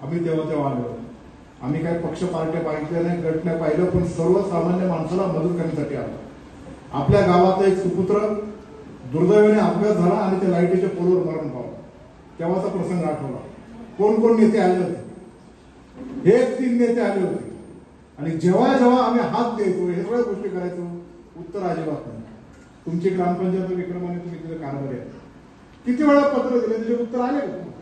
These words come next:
माझ्याकडे जेव्हा येतात, तेव्हा निदान काही ना काही तरी समाधान तुमचं प्रयत्न करायचं काम करतो. अलगऱ्याचा विरंगुळा केंद्र असेल, तिथल्या मंदिराचा सभामंडपाचा असेल,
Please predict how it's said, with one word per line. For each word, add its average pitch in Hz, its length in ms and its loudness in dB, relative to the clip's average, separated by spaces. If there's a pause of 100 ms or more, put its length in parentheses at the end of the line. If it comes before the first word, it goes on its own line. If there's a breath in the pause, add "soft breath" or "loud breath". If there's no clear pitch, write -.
(1120)
माझ्याकडे 269 520 4
जेव्हा 247 240 2
येतात, 214 300 -2
तेव्हा 247 160 0
निदान 262 280 0
काही 269 320 -4
ना 320 100 0
काही 302 360 2
तरी 294 160 0 (240)
समाधान 240 340 -4
तुमचं 226 340 -8
प्रयत्न 208 360 -6
करायचं 185 240 -10
काम 170 120 -12
करतो. - 1080 -14
अलगऱ्याचा 240 500 4
विरंगुळा 254 360 2
केंद्र 208 340 -2
असेल, 185 280 -4 (840)
तिथल्या 226 300 0
मंदिराचा 247 460 2
सभामंडपाचा 226 580 0
असेल, 170 320 -6